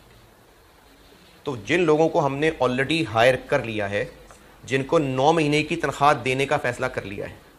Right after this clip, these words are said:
अब या तो वो तनख्वाह दे दें, अ, sorry, या तो उनको निकाल दें और thirty percent penalty दे दें, या फिर उन लोगों को यूज़ कर लें ऐसे ही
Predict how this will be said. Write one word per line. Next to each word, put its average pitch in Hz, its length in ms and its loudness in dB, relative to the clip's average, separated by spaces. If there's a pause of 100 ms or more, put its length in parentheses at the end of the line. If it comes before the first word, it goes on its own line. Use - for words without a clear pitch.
(600)
अब 127 220 2
या 127 140 6
तो 170 160 2
वो 175 100 2
तनख्वाह 143 380 4
दे 123 160 0
दें, 135 160 -2 (3000)
अ, 135 140 2
sorry, 127 280 2
या 131 180 6
तो 165 140 6
उनको 165 200 4
निकाल 120 320 4
दें 165 220 0
और 135 280 2
thirty 120 220 0
percent 147 380 -4 (560)
penalty 135 340 -2
दे 139 120 0
दें, 135 120 -6 (2250)
या 135 200 6
फिर 196 180 2
उन 170 140 0
लोगों 160 240 4
को 180 120 2
यूज़ 156 280 0
कर 156 160 2
लें 156 140 2
ऐसे 131 220 0
ही 131 180 -8